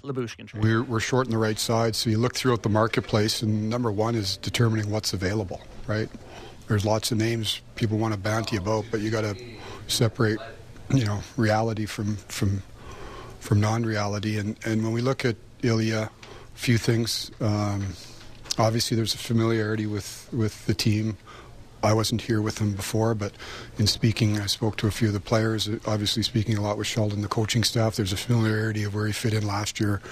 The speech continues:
Speaker 2: as a, or when his last time here as a teammate. Um, they spoke, you know, glowingly about a teammate, how he fit in with the group.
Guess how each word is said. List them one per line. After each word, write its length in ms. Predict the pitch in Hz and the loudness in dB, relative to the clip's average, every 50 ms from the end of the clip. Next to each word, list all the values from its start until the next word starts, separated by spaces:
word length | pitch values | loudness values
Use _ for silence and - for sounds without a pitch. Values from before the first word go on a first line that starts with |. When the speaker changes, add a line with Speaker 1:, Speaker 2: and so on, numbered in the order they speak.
| - - - - - - - - - - - | -10 -8 -8 -8 -8 -10 -12 -12 -10 -4 0
Speaker 2:
as 140 | - 107 101 | 2 2 2
a, 80 | 104 - - - | 2 0 2 4
or 200 | 131 113 107 101 107 123 - - - - - - | 4 4 2 0 -4 -10 -16 -18 -20 -8 -2 2
when 160 | 123 110 110 | 2 4 2
his 280 | 139 - 120 101 101 | 2 0 0 0 2
last 280 | 113 104 107 113 - - | 2 2 0 0 -2 0
time 200 | - 113 107 98 | 0 2 2 2
here 300 | 104 110 107 104 113 - - - - - - - | 0 0 2 0 0 -2 -4 -14 -20 -18 -4 2
as 140 | - 117 104 | 2 4 4
a 40 | 107 | 4
teammate. 600 | - - - 135 120 117 117 117 120 123 - - - - - - - - - - - - - - - | 2 2 4 4 4 4 2 0 0 -2 -6 -12 -18 -18 -20 -18 -18 -18 -18 -18 -18 -18 -18 -6 0
Um, 300 | - 107 107 104 104 101 | 2 2 2 2 2 0
they 80 | 107 104 | 0 0
spoke, 360 | - - - - 110 110 - - - - - - - - - - - | -2 -2 0 0 0 0 0 -4 -10 -20 -20 -20 -20 -20 -20 -8 -2
you 100 | - 113 | 0 2
know, 100 | 104 101 95 | 2 2 0
glowingly 500 | 98 - 107 110 110 113 110 107 110 107 | 0 2 2 4 4 2 2 2 0 0
about 240 | 107 101 110 107 107 | 0 0 0 0 0
a 40 | |
teammate, 380 | 98 - - - 107 107 110 107 | -2 -2 0 2 2 2 2 2
how 120 | 101 113 | 0 0
he 80 | 107 104 | -2 -2
fit 180 | - - 120 113 | -2 0 0 2
in 80 | 113 113 | 2 2
with 120 | 107 - | 0 -2
the 60 | - | -2
group. 300 | 101 - 113 110 110 110 | -2 0 2 2 2 0